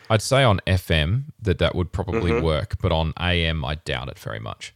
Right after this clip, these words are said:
Speaker 1: But still, it's a, that's a fascinating idea, <laughs> actually.
Speaker 2: But I have heard anecdotes about it. <laughs>
Speaker 1: Well, that's cool. All right, fair enough. Okay, so, so those are the early years, and
Speaker 2: Mm-hmm.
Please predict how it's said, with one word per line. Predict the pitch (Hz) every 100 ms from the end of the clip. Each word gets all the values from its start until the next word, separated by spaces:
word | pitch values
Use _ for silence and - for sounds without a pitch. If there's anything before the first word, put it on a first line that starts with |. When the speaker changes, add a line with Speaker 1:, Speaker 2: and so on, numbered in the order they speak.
| _ -
Speaker 1:
But | 90
still, | - - 156 98 -
it's | -
a, | 123
that's | 143 -
a |
fascinating | - 123 - 85 78 76
idea, | 80 82 104
<laughs> | -
actually. | - - -
Speaker 2:
But |
I | 120
have | 151 143
heard | 151 151
anecdotes | 139 135 110 - 95 - -
about | - 67 -
it. | - - - - - - -
<laughs> | - - - _ -
Speaker 1:
Well, | 82
that's | 90 - -
cool. | - - - - _ -
All | 233
right, | 104 -
fair | 220 226
enough. | 82 - 139 _ _ - - - - _ _ -
Okay, | 160 98 110
so, | - 143 143 _ _ _ _ _ _ _
so | - 160
those | 185 175
are | 147
the | 120
early | 110 107
years, | 95 87 80 - - - _ _ -
and | 107 101 101 101
Speaker 2:
Mm-hmm. | - 110 107